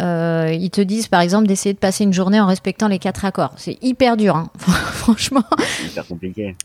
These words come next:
Speaker 1: Et dès que tu loupes, il faut que tu recommences tout, euh, le lendemain, et cetera. Donc, euh, <laughs> c'est chaud. Euh, j'essaye désespérément. Après, il y a des trucs, euh, en fait, euh, bah, comme on disait tout à l'heure, on a chacun nos bagages et c'est compliqué.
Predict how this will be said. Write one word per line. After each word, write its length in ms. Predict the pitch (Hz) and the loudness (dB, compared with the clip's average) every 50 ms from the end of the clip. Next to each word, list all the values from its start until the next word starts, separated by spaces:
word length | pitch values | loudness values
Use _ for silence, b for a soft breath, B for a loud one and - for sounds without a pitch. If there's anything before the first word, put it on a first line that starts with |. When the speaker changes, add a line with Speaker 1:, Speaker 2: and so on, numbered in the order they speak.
| - | 0
Speaker 1:
Et 120 | 208 208 196 | 0 2 2
dès 140 | 202 262 | 2 2
que 60 | 240 - | 0 0
tu 160 | - 254 233 | 0 0 2
loupes, 260 | 214 262 294 285 - | 2 2 2 2 0
il 100 | 262 220 | 0 0
faut 120 | - 226 | 0 -2
que 60 | 214 - | -2 -2
tu 80 | - 220 | -2 -4
recommences 500 | - - - 233 220 220 226 220 - - | -2 0 0 0 2 2 2 0 0 -2
tout, 220 | - 240 240 233 | -2 0 2 2
euh, 120 | 208 190 | 2 2
le 120 | 185 185 185 | 2 0 0
lendemain, 340 | 185 180 185 196 208 226 233 | 0 0 0 0 0 0 0
et 80 | 220 | 0
cetera. 380 | - - 185 - 180 185 233 262 | -2 -4 -4 -2 -2 0 0 0
Donc, 240 | 240 196 196 - - | 0 -2 -2 -2 0
euh, 100 | 185 185 214 - - - - 220 | 0 0 0 -2 -4 -4 -4 -4
<laughs> 320 | - - - 311 254 - - | -2 0 -2 -2 -2 -2 -6
c'est 220 | - - - 247 | -16 -14 -10 -8
chaud. 260 | - - - 226 262 - 294 370 427 B B B B B B B B B B B B B B 262 233 | -6 -4 -4 -4 -2 0 0 0 -2 B B B B B B B B B B B B B B 0 2
Euh, 960 | 220 220 214 208 208 208 202 196 190 185 185 185 180 175 175 180 175 175 180 - - | 4 4 6 4 4 4 4 4 4 4 2 2 2 0 0 -2 -4 -4 -6 -6 -6
j'essaye 560 | - 190 180 208 214 214 - - 254 247 240 | -4 -2 2 2 2 2 2 2 2 2 2
désespérément. 720 | 208 220 220 214 214 208 208 - - 208 196 190 202 220 240 | 2 2 2 2 0 -2 -2 -2 0 2 2 4 4 4 4
Après, 260 | 226 185 170 - 208 | 4 2 2 0 0
il 40 | 208 | 0
y 40 | 190 | 0
a 20 | |
des 120 | 175 175 | 0 -2
trucs, 320 | 165 - - 208 208 - - | -4 -4 -4 -6 -4 0 0
euh, 400 | 175 160 156 151 151 147 - - - | 2 2 2 2 0 0 -2 -2 -2
en 140 | - 160 143 | -4 -4 -4
fait, 280 | - - 190 196 - | -2 -2 -4 -2 -2
euh, 380 | 170 156 151 143 143 143 139 135 139 | -2 -2 0 0 0 -2 -2 -4 -4
bah, 220 | 127 123 - 143 | -4 -4 -4 -4
comme 280 | 139 - 151 151 156 147 | -2 -2 -2 -2 -2 -2
on 160 | 139 139 143 | -2 -2 0
disait 240 | 139 147 143 147 147 | 0 0 -2 -2 -4
tout 140 | - - - | -6 -4 0
à 100 | - 165 | 2 4
l'heure, 120 | 170 196 185 170 | 4 4 4 4
on 60 | 156 | 2
a 120 | 151 151 139 - - - - | 2 0 0 -4 -8 -10 -6
chacun 320 | - - 147 147 - 160 160 | -4 -2 -2 0 0 0 0
nos 100 | 160 156 | 0 2
bagages 500 | 147 151 147 147 147 165 175 185 180 165 | 2 2 2 2 2 4 4 4 2 0
et 80 | 151 | -2
c'est 200 | 147 - - - - _ | -2 -4 -10 -14 -14 _
compliqué. 540 | - - 165 - - 170 - - 202 220 247 | -10 -8 -8 -8 -8 -6 -2 0 2 2 0